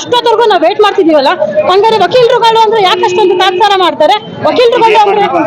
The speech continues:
ನೋಡಿ ಸರ್, ಇವತ್ತು ನಾವು ಟೈಮ್ ಈಗ already ಎರಡು, ಎರಡು ಗಂಟೆ ಹತ್ತತ್ರ ಆಯ್ತಾ ಬಂತು. ನಾವು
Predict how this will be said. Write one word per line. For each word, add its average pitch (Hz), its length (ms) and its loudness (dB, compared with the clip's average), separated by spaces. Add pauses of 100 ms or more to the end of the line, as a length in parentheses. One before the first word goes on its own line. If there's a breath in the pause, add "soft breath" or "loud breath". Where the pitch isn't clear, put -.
(680)
ನೋಡಿ 392 220 2
ಸರ್, 427 240 2
ಇವತ್ತು 440 220 0 (100)
ನಾವು 370 140 2 (200)
ಟೈಮ್ 392 220 2
ಈಗ 359 140 -2
already 392 300 0 (100)
ಎರಡು, 349 180 0 (160)
ಎರಡು 359 180 0
ಗಂಟೆ 359 180 2
ಹತ್ತತ್ರ 330 320 0
ಆಯ್ತಾ 339 240 0
ಬಂತು. 285 240 0
ನಾವು 320 100 0